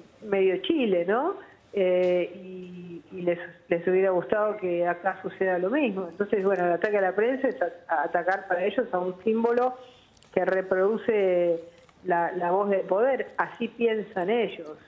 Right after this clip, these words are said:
así piensan. Entonces creo que lo primero que hacen es atacar a la prensa,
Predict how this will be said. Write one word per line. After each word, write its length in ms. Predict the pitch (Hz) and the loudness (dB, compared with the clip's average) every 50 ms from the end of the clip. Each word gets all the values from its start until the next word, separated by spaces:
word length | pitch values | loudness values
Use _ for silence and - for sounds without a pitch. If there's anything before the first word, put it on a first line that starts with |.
| - - | -16 -6
así 260 | - - - - 196 | -6 -6 -2 -2 -4
piensan. 640 | 190 - - 208 202 196 185 175 170 - - 165 165 | -2 2 2 2 2 2 0 -2 -4 -2 -2 -2 0
Entonces 400 | 170 170 170 196 185 185 196 185 - | 0 0 0 -2 0 0 -2 0 0
creo 280 | - 185 190 190 185 180 | 2 2 2 2 2 2
que 200 | 185 180 175 170 | 2 2 2 2
lo 120 | 170 170 | 0 -2
primero 380 | 165 - 180 180 196 196 190 185 | 0 0 0 2 2 2 2 0
que 60 | 214 | 0
hacen 180 | 214 214 226 202 | 0 0 -2 -2
es 160 | 185 175 - | -2 -2 -2
atacar 280 | 185 175 180 180 185 185 | 0 0 0 0 2 2
a 160 | 180 180 180 | 2 2 0
la 60 | 180 | 0
prensa, 680 | - 247 254 262 262 262 - 269 262 262 262 262 - | 0 0 0 0 -2 -2 0 0 0 0 -2 -4 -12